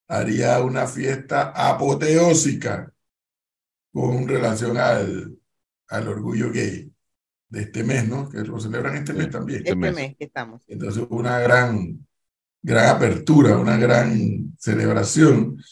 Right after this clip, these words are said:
Speaker 1: en los jardines de la Casa Blanca.
Speaker 2: Ahora, lo que sí hay que decir es que, profesor, eh, Leonardo, todo lo que rodea a este tipo de personajes, absolutamente todo, es un show, ¿no?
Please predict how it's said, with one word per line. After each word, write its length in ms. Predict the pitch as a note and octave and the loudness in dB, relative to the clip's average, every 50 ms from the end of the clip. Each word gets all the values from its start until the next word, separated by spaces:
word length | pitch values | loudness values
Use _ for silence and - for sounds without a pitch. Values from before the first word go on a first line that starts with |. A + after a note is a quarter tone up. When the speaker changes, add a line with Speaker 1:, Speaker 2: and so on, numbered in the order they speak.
| - _ _ _ - | -20 _ _ _ -6
Speaker 1:
en 120 | - - G#2+ | 0 4 6
los 100 | G#2 G#2+ | 8 8
jardines 360 | G#2+ G#2+ A2 G#2+ - A#2+ A#2+ | 8 6 6 4 4 6 4
de 80 | A#2+ | 4
la 120 | G#2+ F2+ F2+ | 4 4 4
Casa 280 | G2+ G2+ - - G2+ | 2 2 2 4 2
Blanca. 360 | G2 G#2 G2+ G2 F#2 D#2+ - - _ _ _ _ _ _ _ _ _ _ _ _ _ - | 2 2 2 0 0 -4 -8 -12 _ _ _ _ _ _ _ _ _ _ _ _ _ 4
Speaker 2:
Ahora, 180 | C3 B2+ D#3 C#3+ | 8 10 10 12
lo 120 | C#3 B2 | 10 10
que 140 | A2+ B2+ A2+ | 8 6 6
sí 120 | - C3 | 6 6
hay 120 | B2+ C3+ C3+ | 6 6 6
que 160 | G#3+ G3+ E3 | 8 8 8
decir 460 | C3 - - B2+ B2+ C3+ B2+ - - - | 8 8 6 6 6 6 4 0 -2 2
es 220 | - C3+ C3 - | 4 4 4 2
que, 240 | - - D3 D3+ - | 0 2 2 2 2
profesor, 760 | - - - - C3 A#2 G2+ G2+ F#2 F#2 G#2+ A2 A2 G#2 - - | 0 -4 0 2 4 4 4 2 2 4 4 6 4 4 2 2
eh, 120 | A2 A2+ | 0 0
Leonardo, 640 | G#2+ G2 F#2+ F#2+ F2+ F#2 F#2 F#2 F2+ G#2 A#2 B2 - - - - - - _ _ _ - | 2 2 2 2 2 2 2 2 4 4 2 2 0 -6 -20 -20 -20 -20 _ _ _ 6
todo 200 | C3+ B2+ C3+ D3 | 8 10 10 10
lo 140 | D3+ E3 | 8 6
que 120 | D3 D#3 C3+ | 6 4 4
rodea 320 | G#2+ G#2 G2+ G2 G2+ G#2+ | 4 4 4 4 4 4
a 40 | A2+ | 2
este 140 | A#2 - B2 | 2 0 -2
tipo 220 | A#2+ B2+ A#2+ C3 | -2 -2 0 0
de 80 | B2 A#2 | 0 0
personajes, 840 | - - - - - F2 F#2 F#2+ F#2 E2+ D#2+ C#2+ - - - - _ _ - | 0 -4 -6 -6 -6 -4 -2 -2 -2 -2 -4 -6 -6 -10 -14 -16 _ _ 6
absolutamente 1040 | A#2 A2+ F2 - - - A#2+ G#2+ A2+ C3 C3 - D3 B2+ B2 B2 A#2+ A2+ - A#2 | 6 6 6 4 0 2 4 4 4 4 4 4 4 4 4 4 2 2 2 0
todo, 400 | A2+ - - E2 D#2 E2 G#2 - - _ _ _ _ _ _ _ _ _ _ _ _ _ _ _ | 2 4 4 4 4 4 0 -2 -8 _ _ _ _ _ _ _ _ _ _ _ _ _ _ _
es 120 | - G2+ A2+ | -2 2 2
un 120 | B2+ A#2+ | 2 2
show, 300 | A2+ D3 C3 G2 E2 D2 | 4 4 4 4 4 2
¿no? 280 | C#2 D2 F2+ A2+ D#3 | -4 -8 -10 -10 -12